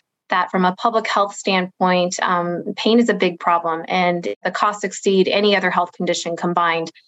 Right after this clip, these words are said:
So I also have a public health background, and, um, it is really a strong interest and passion of mine to target as many people as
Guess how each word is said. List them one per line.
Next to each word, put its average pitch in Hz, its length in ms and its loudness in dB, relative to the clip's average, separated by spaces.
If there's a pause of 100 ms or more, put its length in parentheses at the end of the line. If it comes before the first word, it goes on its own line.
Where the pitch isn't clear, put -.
(260)
So 185 420 6
I 180 160 4
also 226 260 0
have 220 160 2
a 196 60 -4
public 180 300 -2
health 202 280 0
background, 240 680 2
and, 180 520 0
um, 180 320 2
it 185 100 -2
is 185 220 -2
really 190 360 6
a 165 120 4
strong 185 340 0
interest 185 300 -4
and 175 120 -4
passion 180 380 -2
of 180 140 0
mine 180 320 0
to 190 200 -2
target 185 420 -2
as 180 180 -6
many 208 300 4
people 190 360 -2
as 170 140 -4